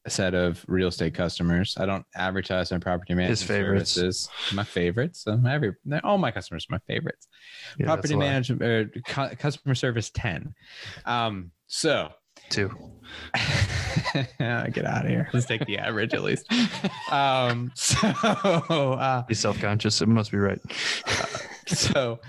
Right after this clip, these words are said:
Speaker 1: anyway, I do some property management for some customers. I, um, have a lot of systems in place for my own properties, my own management. And then I also work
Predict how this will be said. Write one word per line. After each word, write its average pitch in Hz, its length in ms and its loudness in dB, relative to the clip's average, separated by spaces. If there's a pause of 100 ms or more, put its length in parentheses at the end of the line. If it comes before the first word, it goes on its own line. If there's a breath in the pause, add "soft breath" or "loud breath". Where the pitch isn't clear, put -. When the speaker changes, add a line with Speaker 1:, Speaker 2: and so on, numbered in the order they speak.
(240 loud breath)
Speaker 1:
anyway, 98 420 2 (380 loud breath)
I 117 100 -2
do 127 120 4
some 151 240 0
property 147 340 2
management 117 420 2
for 110 40 2
some 110 180 2
customers. 92 640 2
I, 87 560 4 (300)
um, 82 580 0 (240)
have 104 160 -2
a - 20 0
lot 104 120 4
of 98 60 -2
systems 98 380 0
in 95 120 4
place 90 300 0
for 90 160 0
my 87 200 2
own 98 500 4 (100)
properties, 98 720 2
my 90 200 2
own 95 140 2
management. 92 680 0
And 92 160 0
then 92 280 2
I 87 220 0
also 87 400 0
work 87 300 0